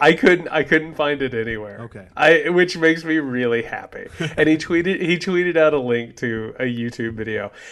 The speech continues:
Speaker 1: So that's just funny. But also, I just wanna point out, for the purposes of this discussion, I watched the video and Nick listened to the audio and, like, just, you know, wasn't able to watch the video.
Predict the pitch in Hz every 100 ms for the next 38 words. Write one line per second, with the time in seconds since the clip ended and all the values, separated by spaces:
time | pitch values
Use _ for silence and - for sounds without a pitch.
0 | - - 226 220 202 - 135 - 110 95
1 | - - - - - 165 127 _ 160 175
2 | 196 226 180 156 135 156 - 175 165 147
3 | 135 - 135 127 170 170 - 147 135 123
4 | 110 - 107 - 143 127 117 95 _ 131
5 | 175 220 190 - - 123 123 123 107 107
6 | - 135 131 160 160 175 160 165 147 135
7 | 127 117 120 127 113 104 - - 151 135
8 | 135 131 - - 147 131 131 127 156 -
9 | 160 135 151 160 147 151 156 151 147 139
10 | 135 139 127 135 110